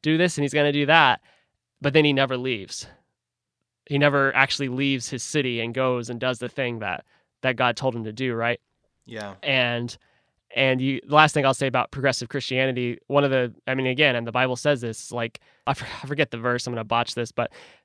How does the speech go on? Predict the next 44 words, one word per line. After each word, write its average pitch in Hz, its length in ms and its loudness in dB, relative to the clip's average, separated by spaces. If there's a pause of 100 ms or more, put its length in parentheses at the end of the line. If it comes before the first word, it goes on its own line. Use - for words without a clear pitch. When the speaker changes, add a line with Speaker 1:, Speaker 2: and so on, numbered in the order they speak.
(100)
Speaker 1:
um, 123 520 4
it's - 140 0
just 180 220 0
the, 160 280 6
the 156 120 6
idea 151 340 6
of 131 80 0
believers 135 680 0 (280)
claiming 160 400 6
the 143 80 4
name 139 240 2
of 123 80 -6
Jesus, 135 480 -2
but 123 260 0
denying 127 400 0
the 117 80 -6
power 107 540 -4 (500)
of 117 540 -4 (180)
God, 101 400 -4 (100)
you 127 140 -4
know, 113 220 -6 (380)
you 120 100 -8
know, 113 100 -6
saying, 151 560 2
"I'm 165 400 2
f-, - 260 -18
of 151 180 0
the 143 80 -2
Lord, 139 360 2
I'm 123 140 -2
f-, 120 160 -14
I'm 131 160 -2
for 151 200 -4
the 139 80 -4
Lord, 127 160 -4
I 117 40 -4
love 135 240 -2
the 131 60 -10
Lord," 117 360 -4 (460)
but 117 220 2
then 123 540 -2
there's 131 220 -2
no 135 140 0
power, 95 460 -4